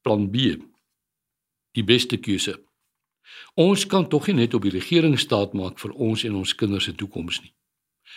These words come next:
Dit sou heeltemal onverantwoordelik wees. Die huidige bedeling, kom ons noem dit plan A, is te diep in die moeilikheid, sodat diegene wat ons daarin inregeer het,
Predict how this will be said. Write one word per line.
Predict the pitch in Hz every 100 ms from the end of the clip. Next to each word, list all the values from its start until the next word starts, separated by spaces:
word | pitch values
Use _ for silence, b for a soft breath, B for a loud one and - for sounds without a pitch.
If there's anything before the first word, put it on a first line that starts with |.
| B -
Dit | 123
sou | - 151
heeltemal | 95 - 139 147 127 107 107
onverantwoordelik | 120 110 - 98 90 92 85 82 -
wees. | - - - _ _ _ _ b b b b _
Die | 117 117
huidige | 170 233 -
bedeling, | 135 104 87 95 151 151 _
kom | - 92
ons | 98 -
noem | 90
dit | 92 92 _
plan | 87 76 -
A, | 120 117 120 - _ _ _
is | 127 -
te | 170
diep | 143 107 117 -
in | 104
die | 95
moeilikheid, | 92 95 92 - _ _ _ _ _ _ _ -
sodat | - 120 101 82
diegene | 160 - 135 107 151 101
wat | 95
ons | 101 92
daarin | 87 104 107 117 104
inregeer | 180 185 - - 104
het, | 104 82